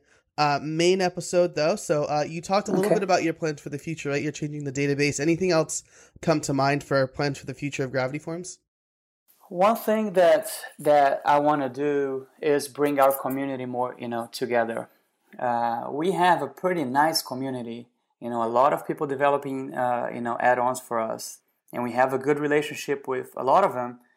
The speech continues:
Speaker 2: but I don't feel like we've done, you know, enough to promote them, to help, you know, "Oh, hey, this is," because there's so much, so many features out there that, that basically we are not promoting, and, and, uh,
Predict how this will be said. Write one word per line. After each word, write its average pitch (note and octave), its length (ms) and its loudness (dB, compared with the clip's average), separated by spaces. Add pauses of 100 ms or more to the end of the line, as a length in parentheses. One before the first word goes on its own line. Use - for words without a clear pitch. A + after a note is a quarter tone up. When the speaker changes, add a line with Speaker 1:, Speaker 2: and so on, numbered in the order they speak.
(340)
Speaker 2:
but C3+ 140 2
I D3+ 60 6
don't F3 180 0
feel D#3+ 180 -4
like C#3 240 2
we've A2+ 200 -6
done, C3 500 -4 (1040)
you B2 100 -10
know, B2 140 0
enough B2+ 560 2
to C3 120 -10
promote C#3+ 500 0
them, D3 380 -2 (300)
to C3+ 100 -6
help, B2+ 500 2 (800)
you B2 180 -8
know, A#2+ 560 -6 (120)
"Oh, B2 160 -6
hey, B2+ 380 2
this C3+ 340 -2
is," B2+ 240 0
because C3+ 280 -2
there's C#3 200 0
so F3 320 0
much, D3 420 -2
so F3 140 -4
many D#3+ 220 -4
features C#3+ 500 -8
out A#2+ 260 -2
there A2+ 340 -4 (580)
that, A#2 320 0 (480)
that A2+ 300 0
basically C#3+ 340 2
we D#3 240 2
are F3+ 80 4
not C3 220 0
promoting, B2+ 720 -2
and, A#2+ 400 -6
and, B2 260 -6
uh, B2 240 0